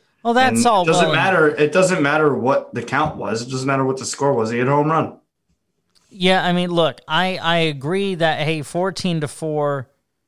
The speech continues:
Speaker 1: and you have a, you have a position player coming in to pitch.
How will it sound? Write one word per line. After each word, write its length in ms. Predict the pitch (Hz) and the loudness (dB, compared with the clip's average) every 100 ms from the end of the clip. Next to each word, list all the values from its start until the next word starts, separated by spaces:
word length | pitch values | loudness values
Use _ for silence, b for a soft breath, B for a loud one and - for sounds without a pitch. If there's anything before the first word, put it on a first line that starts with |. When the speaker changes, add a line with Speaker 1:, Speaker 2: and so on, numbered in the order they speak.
| _ _ - | _ _ -6
Speaker 1:
and 200 | 151 156 | 0 2
you 80 | 180 | 2
have 300 | 160 165 147 | 0 0 0
a, 400 | 143 135 127 127 | 0 0 -2 -4
you 180 | 147 160 | -2 -2
have 160 | 135 | 0
a 100 | 139 | -4
position 640 | 120 147 127 170 - 156 | -6 -6 -2 -2 -2 -6
player 360 | 120 156 143 135 | -4 -2 -2 -4
coming 380 | - 147 139 131 | -6 -4 -4 -6
in 140 | 123 | -8
to 60 | 110 | -10
pitch. 600 | - 160 139 117 - - | -8 -4 -4 -6 -14 -16